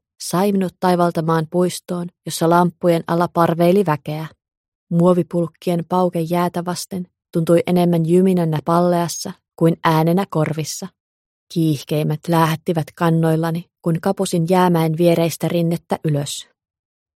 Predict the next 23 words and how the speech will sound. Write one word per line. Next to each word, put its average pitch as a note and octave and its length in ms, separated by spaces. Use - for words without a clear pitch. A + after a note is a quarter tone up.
Asetuin G3+ 480
rosoiselle G3 640
lähtöalustalle F#3 920
ja F3+ 80
päästelin F3 640
ensimmäisen F3 680
liuun E3+ 300
kyykyssä F3 520
alas. D#3 400
Porot D3+ 300
olivat D3+ 380
luiskahtaa D#3 640
altani, D#3+ 480
mutta E3 220
viistin F#3 420
kintailla F#3 500
tukea F3 380
ja F3 100
pysyin F3+ 460
kaatumatta. D3+ 680
Puiston G3+ 480
maitolamppuiset F#3 1040
kuupat F#3 360